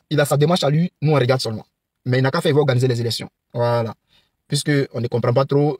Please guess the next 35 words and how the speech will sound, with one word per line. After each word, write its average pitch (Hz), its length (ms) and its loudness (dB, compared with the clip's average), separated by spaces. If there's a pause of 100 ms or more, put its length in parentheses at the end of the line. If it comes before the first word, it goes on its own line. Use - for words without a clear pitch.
bon, 117 280 -4
son 117 160 -8
travail, 143 320 2
bon, 120 140 0
il, 120 180 -2
on 143 80 2
dit 196 100 2
travaille 156 220 2
bien, 147 120 0
il 131 60 -2
travaille 135 220 0
bien, 123 100 -2
mais 156 180 0 (600)
voilà, 127 340 0
vous 147 120 -2
savez 143 180 0
tout 147 80 -4
ça. 127 160 -2
Donc, 156 120 4
famille, 226 280 4 (1300)
ce - 140 0
militaire 220 320 6
qui 190 60 0
vient 196 100 6
d'arriver 156 280 4
là, 143 120 0 (140)
il 135 60 0
doit 170 120 4
nous 185 80 4
prouver 131 340 0 (760)
qu'il - 200 -2
est - 20 4
là 127 140 2
pour 123 100 -2
nous. 110 140 -2